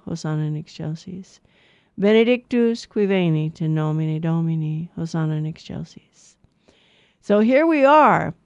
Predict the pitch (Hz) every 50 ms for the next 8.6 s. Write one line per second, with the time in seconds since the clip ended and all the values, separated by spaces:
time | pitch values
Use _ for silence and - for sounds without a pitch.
0 | _ - - 190 170 - - 220 240 240 247 240 247 233 233 220 214 208 208 208
1 | 190 185 165 160 - - - 151 147 147 147 156 156 - - 220 226 226 220 220
2 | 202 202 - 208 214 254 294 311 330 320 311 311 - 320 320 302 233 165 180 190
3 | 196 - - - - _ _ _ _ _ - 208 226 254 254 - - 269 262 269
4 | - 269 262 262 - - 285 285 277 _ - 175 175 156 170 175 165 _ _ _
5 | _ _ - 226 240 269 285 277 - 254 - - 247 226 208 - - - 277 277
6 | 247 285 269 - - 277 262 247 226 226 220 214 202 175 160 156 160 165 165 -
7 | - - 214 208 202 202 - - 254 247 247 220 220 196 - - 180 185 202 202
8 | 226 233 - 269 247 233 226 214 226 220 208